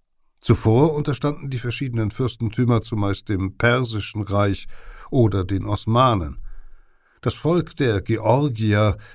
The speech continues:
ist in zahlreiche Sprachgruppen und Clans untergliedert, eine archaische Welt. Vater Besso Djugaschwili, ein selbstständiger Schuster, beschäftigt mehrere Lehrlinge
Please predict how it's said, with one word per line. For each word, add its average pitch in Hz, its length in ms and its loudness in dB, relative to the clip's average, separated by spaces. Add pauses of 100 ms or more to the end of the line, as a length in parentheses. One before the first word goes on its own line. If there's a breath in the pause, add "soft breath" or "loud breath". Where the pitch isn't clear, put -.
ist 113 200 -4
in 98 220 0
zahlreiche 104 680 0
Sprachgruppen 95 1000 -2
und 87 380 -10
Clans 95 580 0
untergliedert, 92 920 -4 (260)
eine 90 360 -2 (160)
archaische 87 840 -2
Welt. - 340 -14 (1000)
Vater 95 480 0
Besso 123 580 -4
Djugaschwili, 120 800 -2 (540 loud breath)
ein 98 180 2
selbstständiger 95 640 0
Schuster, 123 600 2 (420 loud breath)
beschäftigt - 560 0
mehrere 98 480 4
Lehrlinge 101 720 2